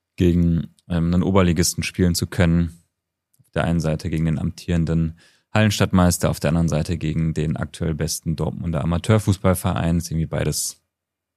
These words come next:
sehr, sehr reizvoll. Und N K Zagreb, äh, hundert Prozent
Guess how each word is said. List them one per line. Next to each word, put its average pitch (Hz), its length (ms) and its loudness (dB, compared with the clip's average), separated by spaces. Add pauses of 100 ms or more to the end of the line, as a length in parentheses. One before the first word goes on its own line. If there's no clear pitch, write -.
(180)
sehr, 90 240 2
sehr 82 160 0
reizvoll. 80 460 -2
Und 107 340 2 (480)
N 90 100 0
K 90 140 0
Zagreb, 92 380 0 (480)
äh, 90 260 4 (240)
hundert 95 220 2
Prozent 90 580 -2